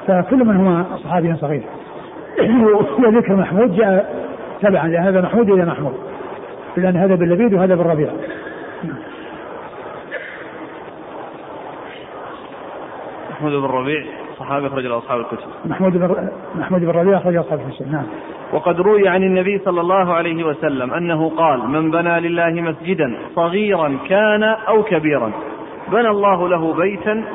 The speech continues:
Speaker 2: في، في الجنة. حدثنا بذلك قتيبة قال حدثنا نوح بن قيس عن عبد الرحمن مولى قيس عن زياد النم-، النميري عن أنس رضي الله عنه عن النبي صلى الله عليه وسلم بهذا.
Speaker 1: ثم أورد، آه،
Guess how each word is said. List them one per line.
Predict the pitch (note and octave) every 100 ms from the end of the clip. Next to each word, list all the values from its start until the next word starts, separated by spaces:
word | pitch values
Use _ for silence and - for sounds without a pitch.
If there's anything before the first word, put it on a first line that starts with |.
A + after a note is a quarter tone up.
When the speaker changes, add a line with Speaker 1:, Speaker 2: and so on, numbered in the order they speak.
| C#3
Speaker 2:
في، | D#3
في | D#3
الجنة. | D3+ D3+ C3+ A2+ G#2+ - - - - -
حدثنا | - D#3+ D#3+ G3+ G3
بذلك | F3+ E3+ F3 D3+ D3 -
قتيبة | - F3 F#3 G3
قال | D3+ C#3+ C#3
حدثنا | D3 E3+ E3 D#3 D3
نوح | F3 E3 D3+
بن | C3+ C#3
قيس | C#3+ F3 G#3 G3 - - - -
عن | -
عبد | D#3+ D#3
الرحمن | D#3 D#3+ D#3+ E3 F#3 G3 G3 D#3+
مولى | F3 E3+ D#3+ D#3+
قيس | E3 G3 G3 F#3+
عن | D3+ D#3+
زياد | D3 F3+ F3
النم-، | D3+ C#3+ C#3+ F3+ F#3 F3+
النميري | D#3+ D#3+ - F3+ F#3+ F#3+ G3 G3 - - - -
عن | D3+
أنس | D#3+ F3+ E3 F3 E3+
رضي | E3 F3 F3 E3
الله | D#3+ C#3+ C#3
عنه | F3+ F#3
عن | D3+
النبي | E3 E3 D#3+ E3+
صلى | - D3
الله | D#3
عليه | C#3+ C3+
وسلم | - F#3 E3+
بهذا. | D3+ C#3+ C#3 C3 B2+ B2+ B2 - - - -
Speaker 1:
ثم | A3+ A#3+ G#3 G3+ - -
أورد، | G#3+ G#3 F#3
آه، | E3+ E3